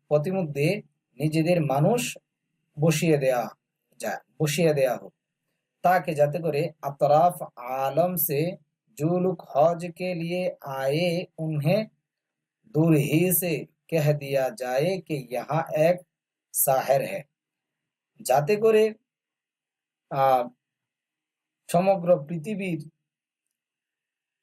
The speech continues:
থেকে সম-, আহ, সমগ্র পৃথিবী থেকে যে সমস্ত মানুষ হজের জন্য আসবে, তাদেরকে যেন উনহে, তাদেরকে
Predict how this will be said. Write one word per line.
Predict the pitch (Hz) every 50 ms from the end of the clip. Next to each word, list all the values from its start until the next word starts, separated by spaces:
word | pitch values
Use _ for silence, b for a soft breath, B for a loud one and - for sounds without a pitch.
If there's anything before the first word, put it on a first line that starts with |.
| _ _ -
থেকে | - 165 147 156 135 127 123
সম-, | 143 175 175 185 185 151
আহ, | 156 165 156 151 147
সমগ্র | 143 147 170 180 180 170 170 175 156 147
পৃথিবী | 160 165 151 208 196 208 180
থেকে | 160 165 151 151 147
যে | 143 151
সমস্ত | 147 156 160 160 165 160 - - 190
মানুষ | 165 151 151 151 147 139 143 151 185 214 233 220 - - _ _ _ _ _ _ _ -
হজের | 123 139 143 151 196 202 185
জন্য | 185 196 180 175 170
আসবে, | 160 151 139 135 127 131 131 160 185 214 214 - _ _ _ _ _ _ _ _ -
তাদেরকে | - 131 143 147 202 214 202 - 214
যেন | 175 170 160 143 139 139 151 175 214 - - -
উনহে, | - 147 165 165 165 160 147 - - 170 202 208 185 147 - - _ -
তাদেরকে | 127 131 135 160 185 196 190 185 - 151 147 156 190 214